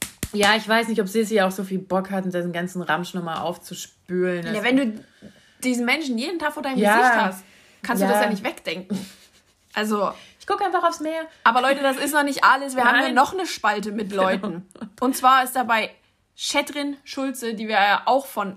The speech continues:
Speaker 2: ich glaub, Love Island kennen. Und, äh, die macht auch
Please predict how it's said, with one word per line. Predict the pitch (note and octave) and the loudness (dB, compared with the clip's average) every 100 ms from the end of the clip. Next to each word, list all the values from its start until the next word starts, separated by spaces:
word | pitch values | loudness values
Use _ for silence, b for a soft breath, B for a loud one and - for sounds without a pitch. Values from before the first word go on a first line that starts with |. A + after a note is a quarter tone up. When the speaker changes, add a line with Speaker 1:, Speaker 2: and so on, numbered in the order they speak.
| - | -14
Speaker 2:
ich | - G#3+ | -16 -6
glaub, | G3+ | -4
Love | G3 F#3+ - | -4 -4 -2
Island | G#3 A3+ F#3+ | -2 -2 -6
kennen. | - F#3+ A3 G#3+ | -6 -6 -6 -8
Und, | G3 G3 F#3+ | -8 -6 -4
äh, | E3+ F3 F3+ | -2 -2 -4
die | F#3 | -6
macht | F#3+ F#3+ - | -6 -4 -4
auch | F#3 F#3 - | -2 -2 -6